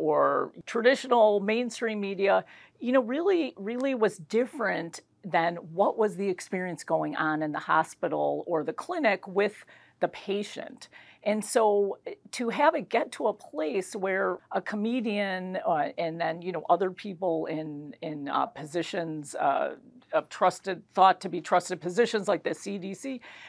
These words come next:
really demonizing patients that were making different choices about the vaccine is, is really just, you know, unconscionable, um, and, and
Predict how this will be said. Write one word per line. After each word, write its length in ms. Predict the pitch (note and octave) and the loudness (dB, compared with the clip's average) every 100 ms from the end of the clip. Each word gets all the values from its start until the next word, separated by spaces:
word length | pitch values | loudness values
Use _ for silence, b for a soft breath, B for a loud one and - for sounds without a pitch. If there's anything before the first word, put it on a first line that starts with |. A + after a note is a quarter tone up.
| B _ | B _
really 480 | G#3+ G3 C4 C#4 A#3 | -10 -6 -2 0 -2
demonizing 1400 | D#3 G3 A#3+ F4 D4 F3+ D#3+ E3 D#3+ F3+ D#3+ D#3+ E3 E3 B B B | -2 -2 2 4 4 4 0 0 -2 -4 -4 -6 -8 -10 B B B
patients 640 | A#3+ C4+ C4 C4 G#3 F3+ | -4 -4 -2 -2 -2 0
that 180 | F3+ F3 | 2 2
were 180 | F#3 F#3+ | 2 0
making 640 | F3 F#3 G#3 A#3 G3 F3+ | -2 -4 -6 -6 -8 -8
different 420 | D#3+ F3+ F#3+ F3 - | -6 -6 -6 -8 -10
choices 760 | - D4 F#4+ - F#3 E3+ F3 | -6 -2 -2 -2 -2 -2 0
about 420 | F3+ E3+ G3 E4+ | 0 2 0 0
the 80 | D4 | -2
vaccine 500 | A3 - - A3 G3+ | -2 -2 -4 -10 -8
is, 220 | G3 F3+ G#3+ - | -8 -10 -8 -4
is 240 | G#3 G#3 | -4 -4
really 420 | A#3+ F4+ F#4+ F#3 | -6 -2 0 -2
just, 500 | F3 G3 E3+ - - - b b b b b | -2 0 -2 -2 -16 -20 b b b b b
you 140 | B3 | -4
know, 140 | A#3+ D#3+ | 0 2
unconscionable, 1300 | F3 D#3+ - E3+ G#3 - F#3+ D3+ C3+ C#3 C#3 C3+ - | 0 -4 -4 -4 -4 -6 -6 -4 -2 -2 -2 -6 -8
um, 400 | D3+ C#3 C3+ C3+ - | -6 -4 -4 -6 -6
and, 280 | D#3+ C3+ - | -4 -4 -4
and 380 | D3+ C#3+ D3 | -4 -6 -10